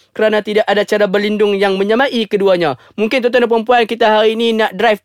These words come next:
pulang ke rumah, contohnya, kita nak drive pulang ke rumah ataupun kita dalam keadaan nak drive pulang ke kampung.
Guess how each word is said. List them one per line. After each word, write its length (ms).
pulang 240
ke 160
rumah, 240
contohnya, 720
kita 160
nak 80
drive 240
pulang 160
ke 80
rumah 240
ataupun 240
kita 240
dalam 320
keadaan 320
nak 160
drive 240
pulang 320
ke 160
kampung. 400